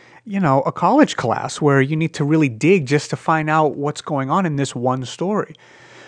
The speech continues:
Nobody has that time. And I think that's what the,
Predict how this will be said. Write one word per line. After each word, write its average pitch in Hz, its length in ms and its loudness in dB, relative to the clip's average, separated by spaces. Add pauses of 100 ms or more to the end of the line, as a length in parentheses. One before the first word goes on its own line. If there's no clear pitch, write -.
(100)
Nobody 175 360 4
has 156 320 0
that 151 200 -2
time. 175 320 -4
And 113 80 -4
I 107 40 -6
think 143 220 -2
that's 131 300 0
what 139 300 -2
the, 135 340 0